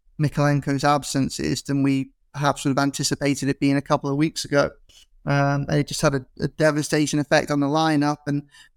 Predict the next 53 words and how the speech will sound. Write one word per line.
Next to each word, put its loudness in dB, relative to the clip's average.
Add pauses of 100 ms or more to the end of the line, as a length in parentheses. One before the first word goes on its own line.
like 2
we've 2
just -2
said, 2
Dyche 0
went 0
a 0
little 2
bit 0
more 0
rogue -2
than 0
I -2
think 0
any 2
of 2
us -2
anticipated, 0
and 2
he -2
has -4
to -10
take 0
some 0
responsibility 0
for -2
that. -2 (680)
But 0
if, -2
if 0
Mykolenko 0
isn't -2
fit, 0
or -4
even 0
if -4
Mykolenko 0
is -2
fit, -4 (100)
Patterson 0
isn't -4
fit, 0
then 2
we're, 0 (640)
we're 0
almost 0
back -2
in 2
that 0
situation -2
again 0
<laughs> -20
on, -2